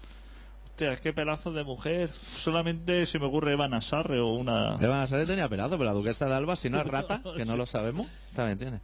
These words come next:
Speaker 2: Porque Aramis Fuster es rata.
Speaker 1: Sí, sí.
Speaker 2: Esas tensiones no son normales.
Speaker 1: Duquesa, hostia, la duquesa.
Speaker 2: Pues a ver si añade algún,
Speaker 1: Tiene
Speaker 2: alguna
Speaker 1: peso.
Speaker 2: chica.
Speaker 1: Pues sí, sí.
Speaker 2: Pues esas son las estadísticas que te traía yo del Facebook.
Speaker 1: Va viento en popa, ¿no?
Speaker 2: Somos
Speaker 1: El Facebook.
Speaker 2: treinta ya.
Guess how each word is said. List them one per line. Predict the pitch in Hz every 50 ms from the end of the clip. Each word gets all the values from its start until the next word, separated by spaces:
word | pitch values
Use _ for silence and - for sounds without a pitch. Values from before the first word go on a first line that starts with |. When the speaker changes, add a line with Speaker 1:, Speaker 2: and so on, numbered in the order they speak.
| -
Speaker 2:
Porque | - 113 107 110
Aramis | 113 107 107 117 123 -
Fuster | - 120 - 123 120
es | 139 127
rata. | 98 95 110 - 87 - - - - -
Speaker 1:
Sí, | - - 113 110 107
sí. | - - - 98 - - -
Speaker 2:
Esas | - - - 98 - - - -
tensiones | - 92 90 - - 98 92 92 104 104
no | 98 95 87
son | 90 104 95
normales. | 95 104 98 87 87 87 92 95 - - - - - - - - 143 131
Speaker 1:
Duquesa, | 123 127 117 - 110 113 - - 117 120 123 127 131 127
hostia, | 120 110 - 123
la | 113 107
duquesa. | 92 95 95 95 101 120 - 123 104 92
Speaker 2:
Pues | 95 98
a | 92 92
ver | 101 101
si | - 156 180 170 135
añade | 113 104 101 98 101 101 98 98 98
algún, | 92 92 90 95 95 92 92 92 87 87 87 87 - - - - - - - - - - -
Speaker 1:
Tiene | - 175 -
Speaker 2:
alguna | 95 95 98 98
Speaker 1:
peso. | 92 - - 110
Speaker 2:
chica. | - 127 107 - - - - - - - - - - - - - - - - - - - - - - - - - -
Speaker 1:
Pues | - 120 113 107
sí, | - - 110
sí. | 107 - 117 113 120 - -
Speaker 2:
Pues | 123 117 113
esas | 143 120
son | 135 123
las | 113 107
estadísticas | 104 - - 104 98 101 - 107 95 87
que | 101 92
te | 95 92
traía | 90 90 90 92 92
yo | 92
del | 90 87 85
Facebook. | - 90 92 92 92 - - - - - 120
Speaker 1:
Va | 131 170 214 233
viento | 208 185 160 127 - 120
en | 110
popa, | - - 185 - - 123 110
¿no? | 127 180 233 - - - - -
Speaker 2:
Somos | - - 165 190 156
Speaker 1:
El | 143
Facebook. |
Speaker 2:
treinta | 156 160 202 214 - 127 117
ya. | 147 202